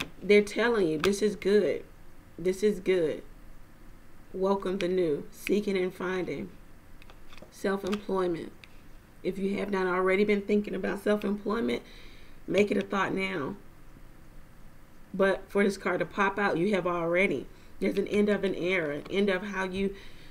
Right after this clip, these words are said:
you, um, I know it's in, it's in love, but in relationship dynamics, in career and finance, it's,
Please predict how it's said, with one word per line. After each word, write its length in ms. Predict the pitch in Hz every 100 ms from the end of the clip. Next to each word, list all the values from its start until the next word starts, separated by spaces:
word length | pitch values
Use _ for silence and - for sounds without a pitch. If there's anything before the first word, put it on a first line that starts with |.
| - -
you, 340 | 175 202 190 180
um, 480 | 170 180 175 175 156
I 80 | 196
know 140 | 208
it's 200 | 208 196
in, 240 | 190 175 -
it's 160 | 175 185
in 180 | 185 175
love, 460 | 208 190 175 185 190
but 200 | 185 - - - - - - - - - -
in 140 | 185
relationship 640 | 190 185 208 214 208 196
dynamics, 600 | 190 185 196 196 175 -
in 220 | - 165 170
career 360 | - 190 190
and 80 | 175
finance, 560 | 190 196 196 175 - -
it's, 200 | - -